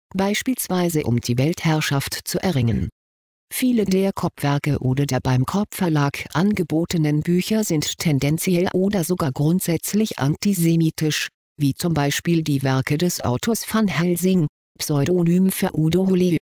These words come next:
die zwar nicht bei Kopp erschienen, aber von seinem Versand angeboten werden.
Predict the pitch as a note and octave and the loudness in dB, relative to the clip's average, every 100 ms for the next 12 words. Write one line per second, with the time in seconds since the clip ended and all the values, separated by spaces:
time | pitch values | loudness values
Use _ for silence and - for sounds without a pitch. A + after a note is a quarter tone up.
0 | _ _ B2 B2+ - F3 F#3 F#3 F#3+ - | _ _ -4 -4 0 2 4 4 2 -2
1 | - C3+ - D#3 - C3 - E3 B2+ B2 | -2 -2 0 -2 -2 -2 0 2 2 0
2 | - _ _ C3+ C3 C#3+ D#3 C#3 C3 C3 | -4 _ _ -2 0 -2 0 0 0 2
3 | C3+ C3 B2+ A#2+ C#3 C#3 C#3+ - E3+ F3+ | 2 0 0 0 0 0 -2 0 2 2
4 | E3 D3 C#3 D#3+ A#2 G#2 - C2+ | 0 -2 0 0 2 0 0 -4